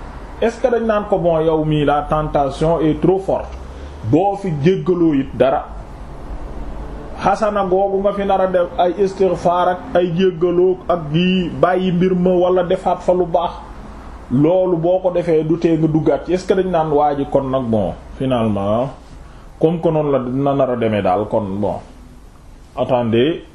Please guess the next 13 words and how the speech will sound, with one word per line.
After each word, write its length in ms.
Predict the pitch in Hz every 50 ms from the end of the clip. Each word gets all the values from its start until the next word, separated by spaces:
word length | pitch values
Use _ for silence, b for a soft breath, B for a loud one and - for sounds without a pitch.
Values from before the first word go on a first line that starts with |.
| B B B B B B B B -
kon 180 | - 139 156 170
continuer 640 | - - 170 165 160 - 156 143 147 151 165 180
ci 100 | - 156
li 100 | 151 151
nga 120 | 160 175 180
newoon"? 200 | 185 165 127 104
Dañ 120 | 98 95 95
naan 240 | 95 90 95 95
mukk, 420 | 101 117 135 202 302 302 - 359 277
déedéet. 360 | 151 135 165 - 131 101 - - - - - - - - - - - - - - - -
"Wa 240 | 101 101 104 - - -
atbi'il 640 | 160 - - - 180 160 165 156 139 139 143 135 127
hasanata 800 | 117 - - 190 196 - 185 160 156 151 - - 139 127 -